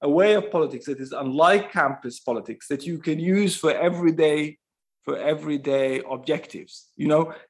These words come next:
what is, what use is campus politics? You can write, uh, you can write in the newspaper, maybe, you can talk to your friends,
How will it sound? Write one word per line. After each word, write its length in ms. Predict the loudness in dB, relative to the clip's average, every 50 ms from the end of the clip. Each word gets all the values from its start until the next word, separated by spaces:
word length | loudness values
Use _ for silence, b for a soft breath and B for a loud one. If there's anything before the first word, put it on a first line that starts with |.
| _ _
what 380 | 0 4 4 4 4 2 0 -2
is, 200 | -2 -2 -2 0
what 320 | 4 6 6 6 4 2
use 280 | 2 2 2 2 2 0
is 160 | -4 -4 -2
campus 400 | 0 2 2 2 2 -2 -4 -2
politics? 480 | -2 -2 -2 -2 -6 -12 -16 -16 -10
You 100 | -10 -10
can 240 | -6 -6 -4 -4 0
write, 480 | 2 4 4 4 4 2 -2 -6 -6 -4
uh, 360 | -2 -2 -2 -2 -4 -6 -8 -12
you 140 | -12 -14 -12
can 220 | -6 -4 -2 0
write 260 | 2 2 2 2 0 -2
in 60 | -2
the 80 | -2
newspaper, 500 | -2 -2 -2 -2 0 0 2 2 2 0
maybe, 480 | -2 0 0 0 -2 -2 -6 -12 -12 -14 _ _ _ _ _
you 120 | -12 -12 -6
can 180 | -4 -4 -2
talk 240 | 2 2 2 2 2
to 60 | 0 0
your 140 | 0 0
friends, 680 | 0 2 2 4 4 4 2 0 -2 -4 -6 -10 -18 _